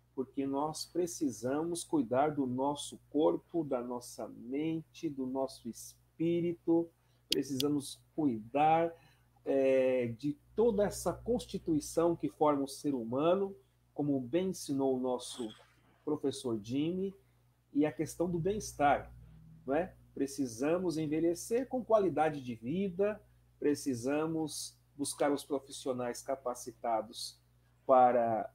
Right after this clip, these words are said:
o bom atendimento da nossa saúde, e nós, assembleianos, que temos, via de regra, aquela mania de demonizar as <laughs> coisas.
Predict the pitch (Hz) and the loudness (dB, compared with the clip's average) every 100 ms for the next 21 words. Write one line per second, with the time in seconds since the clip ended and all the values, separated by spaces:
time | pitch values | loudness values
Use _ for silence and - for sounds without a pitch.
0 | _ - 120 143 170 156 147 131 127 127 | _ -4 2 6 6 4 -2 -4 -2 0
1 | 156 165 190 170 135 127 120 - - 123 | -2 -4 -6 0 0 0 -4 -8 0 2
2 | 120 156 190 160 233 269 - _ _ _ | 2 0 -2 -6 -8 -10 -16 _ _ _
3 | _ _ - 311 240 185 233 202 - 190 | _ _ 2 4 8 8 8 4 2 0
4 | 180 180 143 139 120 120 - 175 - 190 | 4 6 6 4 2 -2 -6 -6 0 0
5 | 202 202 190 190 - - - - - 139 | 2 2 2 0 -4 -6 -8 -12 -8 2
6 | 240 240 185 196 147 143 117 - - 135 | 6 6 4 -2 0 2 4 2 0 0
7 | - 202 196 175 151 151 185 170 165 151 | 0 2 2 2 2 2 0 0 -2 -2
8 | 123 131 220 254 247 196 185 214 185 170 | -2 4 6 8 4 2 2 2 0 -2
9 | - - 190 214 175 - - - 196 190 | -4 4 6 8 6 0 0 6 6 6
10 | - - 147 - | 0 -6 -6 -8